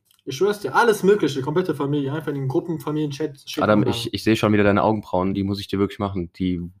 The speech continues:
Speaker 1: Nein,
Speaker 2: die
Speaker 1: ey.
Speaker 2: nehmen, die nehmen langsam Gestalt an, die fangen an zu laufen,
Speaker 1: Ich
Speaker 2: Adam.
Speaker 1: hab mich heute noch nicht gestylt, mein Gott.
Speaker 2: Und das ist wirklich sehr, sehr selten, dass Adam nicht top gestylt zu mir kommt.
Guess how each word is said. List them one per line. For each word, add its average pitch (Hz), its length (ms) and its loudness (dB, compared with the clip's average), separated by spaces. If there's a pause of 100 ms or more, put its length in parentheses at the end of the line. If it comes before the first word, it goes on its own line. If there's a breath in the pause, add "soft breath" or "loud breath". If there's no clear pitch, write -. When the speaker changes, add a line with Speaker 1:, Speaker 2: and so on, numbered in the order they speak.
Speaker 1:
Nein, - 120 -2
Speaker 2:
die 101 80 6
Speaker 1:
ey. 107 60 8
Speaker 2:
nehmen, 131 300 6
die 113 100 6
nehmen 139 260 8
langsam 143 260 4
Gestalt 143 280 4
an, 110 100 4
die 101 80 2
fangen 131 180 2
an 127 140 4
zu 120 80 0
laufen, 131 280 2
Speaker 1:
Ich 95 60 4
Speaker 2:
Adam. 95 120 2
Speaker 1:
hab 175 100 0
mich 175 80 -2
heute 185 160 2
noch 180 80 2
nicht 180 160 0
gestylt, 160 580 4
mein 147 240 -6
Gott. 139 300 -4 (680)
Speaker 2:
Und 101 160 -10
das 104 160 -2
ist 107 140 -10
wirklich 107 500 0
sehr, 98 300 2
sehr 113 160 6
selten, 110 320 2
dass 92 140 -2
Adam 101 180 -2
nicht 98 200 -8
top - 200 -10
gestylt 107 340 -2
zu 117 100 -4
mir 87 140 -4
kommt. - 300 -14